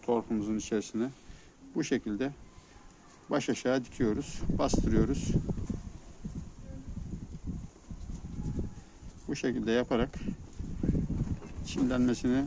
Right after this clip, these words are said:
sağlayacağız. Çünkü kök gelişimini aşağıya doğru vereceği için o şekilde hazırlıyoruz. Daha, e, hızlı büyümesini sağlayacağız. Kökü aşağıya verdiği zaman direkt olarak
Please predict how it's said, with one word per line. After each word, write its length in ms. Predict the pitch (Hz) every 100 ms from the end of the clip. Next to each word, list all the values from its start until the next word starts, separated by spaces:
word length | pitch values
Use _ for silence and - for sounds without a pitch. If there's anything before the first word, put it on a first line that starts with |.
| -
sağlayacağız. 760 | - - 113 107 101 127 143 - - - - - - - - - - - - - - -
Çünkü 360 | 139 - 139 - -
kök 280 | 156 135 127
gelişimini 580 | 135 123 - 127 135 - 127
aşağıya 420 | 123 - 131 123
doğru 300 | 117 110 110
vereceği 400 | 117 117 113 151
için 260 | 123 - - - - - - - - - - - - - - - -
o 60 | 147
şekilde 460 | 139 143 117 123 147 - - - - - - - - -
hazırlıyoruz. 760 | 123 117 117 113 127 160 - - - -
Daha, 200 | 127 135
e, 840 | - - - - - 120 110 -
hızlı 380 | 123 117 123 117 - - - - - - - - - - 120
büyümesini 460 | 120 117 110 120
sağlayacağız. 640 | 101 117 110 101 143 - - - -
Kökü 200 | 117 -
aşağıya 420 | 117 - 117 117
verdiği 260 | 131 120 107
zaman 260 | 120 139
direkt 240 | 120 123 123
olarak 240 | 117 156